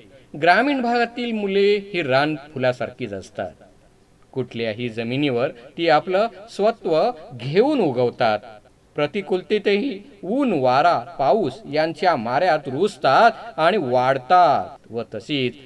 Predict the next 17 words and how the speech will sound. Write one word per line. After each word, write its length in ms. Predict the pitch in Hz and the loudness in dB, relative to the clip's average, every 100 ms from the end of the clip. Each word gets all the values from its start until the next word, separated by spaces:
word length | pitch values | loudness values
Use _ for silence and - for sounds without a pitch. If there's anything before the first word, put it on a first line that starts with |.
| - - | -14 -2
फुलून 340 | 196 233 190 | 0 2 0
येत 340 | 135 170 247 180 240 269 | 0 0 0 -2 -10 -2
आपल्या 360 | 135 143 147 | 0 2 0
सुगंधाचा 720 | 131 135 214 196 127 113 185 | 0 -4 -4 0 -2 0 -2
दरवळ 540 | 156 120 123 185 131 214 - 160 | -2 -2 0 2 4 2 -2 -12
आसमंतात 800 | 123 127 131 131 120 113 127 131 127 127 | -4 -2 -2 -6 -10 -4 -2 -2 -4 -8
पसरवतात. 680 | 104 - 110 104 107 101 92 104 95 - - - | -10 -8 -8 -6 -4 -4 -6 -14 -20 -20 -20 -8
रवींद्रजी 580 | 143 165 233 240 233 233 | -4 -2 -2 -4 -6 0
दळवी 420 | 160 208 156 104 101 127 | 2 4 2 -6 -8 -2
यांनी 280 | 135 156 196 | 0 0 -4
आपले 440 | 190 185 196 196 | -6 -6 -4 -8
सर्वस्व 760 | 190 214 208 170 147 - 131 92 | -6 -6 -6 -4 -8 -8 -8 -8
पणाला 680 | 85 - 139 127 127 123 | -10 -8 -2 0 0 0
लावून 500 | 123 147 139 95 85 | 2 0 0 -6 -14
त्यांनी 400 | - - 123 117 127 | -16 -8 -6 -6 -8
आपल्या 480 | 120 117 120 117 117 117 | -8 -6 -2 -2 -2 -10
अभ्यासाद्वारे 880 | 98 107 107 - 110 120 165 131 | -8 -4 -4 -4 -4 4 6 6